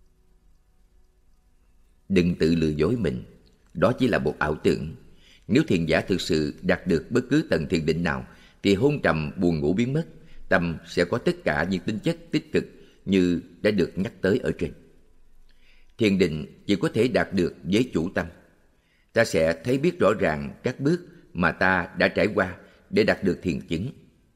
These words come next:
Do đó, ta có thể lặp lại các bước đó sau này khi ta muốn. Thiền định xuất hiện qua nhiều giai đoạn,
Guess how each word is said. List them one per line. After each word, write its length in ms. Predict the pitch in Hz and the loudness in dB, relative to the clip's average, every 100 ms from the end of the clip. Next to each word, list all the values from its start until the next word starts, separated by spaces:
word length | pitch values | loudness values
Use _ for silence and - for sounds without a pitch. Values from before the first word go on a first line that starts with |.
| _ _ _ - | _ _ _ -2
Do 140 | 101 | 2
đó, 240 | 95 92 135 | 4 2 0
ta 160 | 104 | -2
có 140 | 98 127 | -2 0
thể 160 | 113 | 0
lặp 220 | 101 78 | 0 0
lại 200 | 87 71 | 0 -2
các 260 | 67 117 - | -2 -6 -2
bước 180 | 139 - | -2 0
đó 240 | 98 110 131 | 0 0 -6
sau 280 | - 113 | -4 0
này 260 | 98 76 58 - - | 0 -2 -6 -8 -2
khi 100 | 117 | 0
ta 160 | 90 | 2
muốn. 260 | 82 85 120 - - _ _ _ _ _ | 0 -2 -6 -12 -20 _ _ _ _ _
Thiền 160 | 110 101 | 0 2
định 140 | 92 | 2
xuất 220 | 92 185 - | 4 2 2
hiện 260 | 95 82 | 0 0
qua 100 | 92 | 0
nhiều 180 | 127 92 | 0 0
giai 160 | 90 131 | 0 2
đoạn, 300 | 87 69 | 2 0